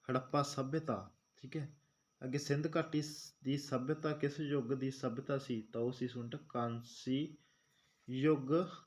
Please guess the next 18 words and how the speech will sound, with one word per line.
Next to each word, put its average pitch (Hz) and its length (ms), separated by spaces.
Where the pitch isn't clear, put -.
ਦੀ, 110 280
ਠੀਕ 139 180
ਹੈ। 160 260
ਨੌ 131 240
ਨੰਬਰ 143 200
ਕੁਐਸਚਨ, 151 380
ਸਿੰਧ 156 320
ਘਾਟੀ 165 200
ਸਭਿਅਤਾ 156 560
ਦਾ 143 180
ਦੂਜਾ 135 400
ਖੋਜਿਆ 135 400
ਗਿਆ 131 120
ਸਥਾਨ, 123 340
ਤਾਂ 120 140
ਉਹ 135 100
ਸੀ 143 180
ਮੋਹਨਜੋਦੜੋ। 123 880